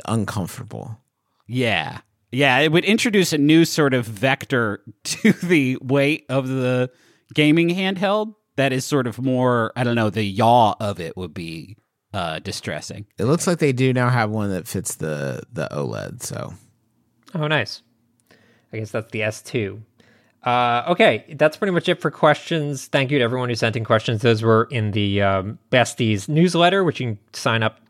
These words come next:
Speaker 3: t-, for at besties dot fan. Do we have honorable mentions?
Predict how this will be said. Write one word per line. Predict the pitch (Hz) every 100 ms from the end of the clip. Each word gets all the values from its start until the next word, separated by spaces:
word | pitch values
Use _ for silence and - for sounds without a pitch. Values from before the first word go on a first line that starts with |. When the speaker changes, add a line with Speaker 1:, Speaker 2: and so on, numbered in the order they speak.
| _ -
Speaker 3:
t-, | - -
for | 135 113 110 113
at | 110 107 -
besties | 120 - 117 101
dot | 104 -
fan. | - 107 95 107 165 - _ _ _ _ _ _ _ _ _ _ _ _
Do | 151 165
we | 190 165
have | 147 147 139 131 -
honorable | 143 196 208 180 180 170 151 - _ _ -
mentions? | 117 143 196 - 101 - - - -